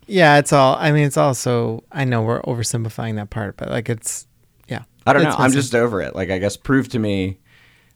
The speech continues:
Speaker 2: um, prove to me that it's not, I, I, one of my best friends growing up, who I reference often, but I won't say his name, like, he's literally a macroeconomics professor at Oxford. <laughs> So I will constantly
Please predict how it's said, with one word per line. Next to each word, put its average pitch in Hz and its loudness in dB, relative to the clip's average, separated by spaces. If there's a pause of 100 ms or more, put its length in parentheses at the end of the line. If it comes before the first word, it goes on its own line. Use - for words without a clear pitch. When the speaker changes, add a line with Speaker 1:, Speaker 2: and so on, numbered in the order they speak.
(120)
Speaker 2:
um, 90 -4 (360)
prove 113 -2
to 110 -2
me 95 -2
that 87 -4
it's 87 -10
not, 80 -8 (280)
I, 82 -10 (120)
I, 92 -6 (200)
one 110 -2
of 113 2
my 95 0
best 92 -4
friends 95 -4
growing 80 -6
up, 73 -12
who 90 -10
I 73 -10
reference 78 -14
often, 67 -10
but 76 -10
I 69 -8
won't 73 -12
say 82 -12
his 87 -8
name, 76 -10
like, 76 -16
he's 107 -6
literally 95 -2
a 76 -4
macroeconomics 80 -6
professor 78 -8
at 57 -10
Oxford. 90 -8 (280)
<laughs> 117 0 (360)
So 151 2
I 147 6
will 156 4
constantly 113 -2